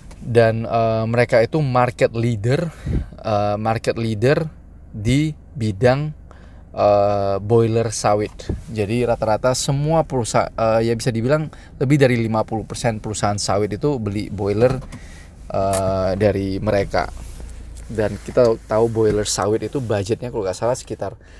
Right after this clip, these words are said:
yang kecil tuh enam miliar sampai sepuluh miliar. Atau ada yang dua belas, gue lupa deh. Pokoknya angkanya udah miliaran deh.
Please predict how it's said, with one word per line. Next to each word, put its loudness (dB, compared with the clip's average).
yang -10
kecil -4
tuh -4
enam -4
miliar -2
sampai -4
sepuluh -8
miliar. -6
Atau 0
ada 2
yang -6
dua 4
belas, -2
gue -4
lupa -6
deh. -10
Pokoknya -2
angkanya -4
udah 0
miliaran -6
deh. -12